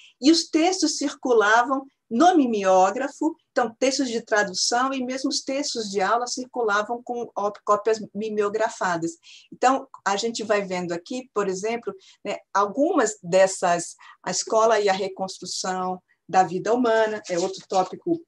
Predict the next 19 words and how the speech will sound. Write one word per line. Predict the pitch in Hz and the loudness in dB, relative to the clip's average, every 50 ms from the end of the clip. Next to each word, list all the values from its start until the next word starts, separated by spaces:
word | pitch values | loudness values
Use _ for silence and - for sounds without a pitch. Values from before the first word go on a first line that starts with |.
| _ | _
bem | 165 180 214 240 240 | 0 2 2 2 2
interessante | 233 - 190 180 180 185 185 - 202 185 185 - - | 0 -2 -4 -4 -4 -4 -4 -4 -4 -4 -4 -6 -8
pra | - 185 | -6 -6
gente | 185 185 185 175 - - | -6 -6 -8 -10 -12 -10
pensar, | - 185 180 - - - 190 185 190 190 - _ _ _ _ _ | -10 -8 -8 -6 -2 0 0 0 0 -2 -6 _ _ _ _ _
né, | - 190 196 | 0 0 0
como | 196 196 - 190 185 180 175 175 175 170 170 170 170 170 170 170 165 160 156 - _ _ _ _ | 0 -2 -4 -4 -4 -2 -2 -2 0 0 0 2 2 2 4 2 2 2 -2 -6 _ _ _ _
ligado | 180 180 151 190 185 196 185 180 | -8 -4 0 0 0 2 2 0
aos | 180 175 | -2 -4
escritos | 175 165 - - - 202 - - 170 160 | -4 -8 -10 -10 -12 -12 -10 -8 -10 -8
do, | 160 180 170 165 - - | -6 -6 -6 -6 -6 -8
do | 156 165 165 160 | -6 -2 0 0
Anísio, | 170 202 226 196 190 208 226 240 233 240 254 262 - _ - - _ _ | 0 -2 -2 -4 -6 -6 -6 -8 -8 -8 -8 -10 -10 _ -20 -20 _ _
e | - 294 302 | -2 0 2
mesmo | 277 269 262 285 320 330 311 285 220 208 196 190 190 _ _ _ _ _ | 2 4 2 2 2 2 2 0 0 -2 -6 -8 -10 _ _ _ _ _
toda | - 262 277 302 311 320 302 277 262 262 - - | -2 0 2 2 2 2 2 2 2 2 2 2
a, | 226 226 226 226 220 220 208 196 185 | 0 2 2 2 2 2 2 0 -2
por | - 214 214 | -2 -2 0
exemplo, | 208 202 180 190 220 226 226 - 233 - | 0 0 0 -2 -2 -4 -2 -2 -4 -4